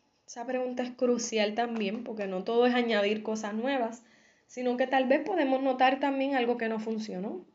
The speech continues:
<clears throat> alguna conducta que estabas haciendo este año que no te traía bienestar. Así que date el tiempo también de reflexionar sobre eso. Y una vez tengas una visión más clara,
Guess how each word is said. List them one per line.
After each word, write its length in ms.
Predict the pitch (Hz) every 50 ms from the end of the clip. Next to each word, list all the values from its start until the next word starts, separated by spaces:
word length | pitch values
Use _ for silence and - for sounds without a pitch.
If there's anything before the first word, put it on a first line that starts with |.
| _ -
<clears throat> 640 | 311 302 302 302 277 285 262 247 226 220 214 220
alguna 420 | 196 208 208 214 214 220 226 226 226
conducta 680 | 247 233 233 226 220 233 233 - - - 220 208 - _ _ _ _ _ _ _ _ _ _ _ _ - _ _ _
que 380 | - 247 240 240 233 226 220 220
estabas 420 | 220 220 - 214 202 208 220 220
haciendo 400 | 226 220 - 226 208 214 220 220
este 180 | 220 - - 196
año 320 | 190 196 208 214 220 214
que 140 | 214 214 190
no 160 | 190 190 185
te 100 | 190 208
traía 380 | 208 220 214 196 190 190 185 180
bienestar. 580 | 180 175 175 170 175 - _ - - 185 - - _ _ _ _ _ _ _ _ _ _ - - - _ _ _ _
Así 240 | - - - 190 190
que 140 | - 220 208
date 240 | 208 202 208 240
el 120 | 247 247 247
tiempo 380 | 254 254 247 247 247 240 226
también 400 | 226 220 214 214 214 226 254 277
de 80 | 277 254
reflexionar 720 | 233 220 214 214 202 196 185 185 - 185 180 180 180 180 185
sobre 440 | - - 185 180 175 170 185 214 240
eso. 260 | 247 247 - 226 220 220 220 - _ _ _ _ _ _ _ _ _ _ _ _ _ _ _ _ _ _ _ _ _ _ _ _ _ _ _ _ _ _ _ _ - - - _ _ -
Y 60 | 240
una 200 | 247 254 269 285
vez 260 | 294 311 320 311 -
tengas 500 | - 269 247 254 262 262 269 277 277 - -
una 220 | 226 233 233 233
visión 520 | 247 240 226 - - - 208 196 196 196 214
más 160 | 220 220 220
clara, 560 | - - 196 185 180 180 180 185 185 185